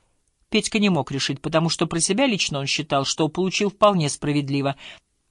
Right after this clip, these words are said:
Такая, увы, блядка, жизнь. А вот про японца ему было непонятно. В общем, мир не спешил раскрывать перед ним свои тайны, и Петька скоро перестал мучить себя.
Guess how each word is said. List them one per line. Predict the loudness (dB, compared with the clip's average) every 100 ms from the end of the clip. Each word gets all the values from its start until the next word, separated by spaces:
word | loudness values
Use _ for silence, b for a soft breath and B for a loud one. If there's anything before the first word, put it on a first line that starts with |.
| _
Такая, | 0 2 6 8 8
увы, | 6 6 4
блядка, | 2 -2 0
жизнь. | 0 0 0 -2 -4 B B B B 2
А | 2
вот | 2 -2 -12 _
про | -2
японца | -2 0 -2 -2 -6 -8 -12 _ _ _ _ _
ему | -8 -6 -4
было | -2 0
непонятно. | -2 2 2 2 0 -6 -12 _ _ _ _ _ _ _ _ _
В | 0
общем, | 2 2 2
мир | 4 4
не | 4
спешил | 2 2 2 2 0
раскрывать | 0 0 2 2 0
перед | 0 0
ним | 0 -2
свои | -2 -2 -2
тайны, | -2 -2 -4 -10 _ _ -6
и |
Петька | 0 0 2 -2
скоро | 2 0 2
перестал | 0 -2 4 4 4
мучить | 0 -2 -2
себя. | 0 0 0